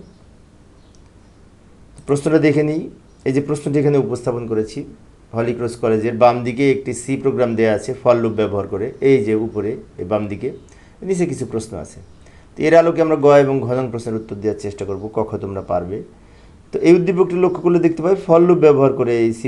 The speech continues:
প্রোগ্রামের গঠন দেয়া আছে। তো এর পরিপ্রেক্ষিতে গ নাম্বারে বলেছে ফ্লোচার্ট অঙ্কন করো। তো ফ্লোচার্ট আমরা অঙ্কন করব। এই যে ডান দিকে আমি প্রশ্নটা লিখে রাখলাম, এটা দেখে দেখে ফ্লোচার্ট অঙ্কন করব। এটা দেখে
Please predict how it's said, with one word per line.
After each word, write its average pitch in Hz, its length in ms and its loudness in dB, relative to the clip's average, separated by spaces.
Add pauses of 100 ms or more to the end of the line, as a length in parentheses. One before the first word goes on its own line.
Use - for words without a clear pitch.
প্রোগ্রামের 107 380 -2
গঠন 101 260 -4
দেয়া 95 180 -4
আছে। - 160 -12 (1700)
তো - 40 -10 (120)
এর 147 140 -2
পরিপ্রেক্ষিতে 165 460 2 (100)
গ - 20 4 (140)
নাম্বারে 151 280 4
বলেছে 143 220 2 (180)
ফ্লোচার্ট 151 420 2
অঙ্কন 98 300 -6
করো। 85 200 -14
তো - 120 -12
ফ্লোচার্ট 170 340 -4
আমরা 139 180 -4
অঙ্কন 113 260 -6
করব। 92 200 -8
এই 110 60 -4
যে 120 120 -4
ডান 131 200 6
দিকে 131 180 0
আমি 127 140 -4
প্রশ্নটা 123 340 -6
লিখে 110 200 -2
রাখলাম, 95 240 -8
এটা 107 180 -4
দেখে 131 200 6
দেখে 117 200 0
ফ্লোচার্ট 110 320 -4
অঙ্কন 95 260 -12
করব। - 160 -14 (960)
এটা 127 200 -4
দেখে 139 180 4